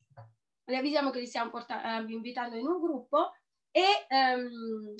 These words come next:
gli diciamo di invitare altre persone in cambio comunque di un regalo, eh. Chi ci porta quattro amici poi avranno dei regali e quindi questa è la cosa, eh, meravigliosa. A catena, a catena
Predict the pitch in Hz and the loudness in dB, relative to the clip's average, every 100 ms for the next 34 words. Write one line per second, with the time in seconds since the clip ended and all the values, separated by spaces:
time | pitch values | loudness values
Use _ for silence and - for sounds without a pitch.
0 | - 277 311 294 285 285 262 233 247 247 | -6 2 2 2 2 4 4 0 -4 -8
1 | 247 226 214 214 285 294 - - 294 233 | -2 0 0 -2 -6 -4 -4 4 4 4
2 | 226 240 240 233 226 226 285 311 285 254 | -2 -4 -6 -6 -8 -4 -2 -2 -4 -4
3 | 233 226 220 277 254 208 208 240 277 - | -6 -6 0 2 2 0 -2 0 0 -4
4 | - - 277 269 302 302 262 247 247 285 | -20 -10 -10 -2 0 0 -4 -6 -4 0
5 | 359 349 - 226 202 - - 294 330 339 | 2 2 -2 -8 -10 -14 2 8 10 8
6 | 349 - - 254 254 262 285 269 240 220 | 4 -2 2 4 6 6 4 0 -2 -4
7 | 214 294 254 214 202 - - 339 - 415 | 2 4 4 2 -6 -10 -2 -2 2 2
8 | 370 302 349 349 294 269 262 277 277 277 | 2 2 -2 0 2 2 0 0 0 4
9 | 269 269 - 240 233 254 254 254 240 262 | 2 2 -4 -4 -2 -2 -2 -4 -4 0
10 | 285 302 - 277 277 214 208 214 254 269 | 0 -2 -2 -2 -2 -6 -6 -4 -4 -4
11 | 254 247 285 269 254 269 | -8 -8 -8 -6 -4 -4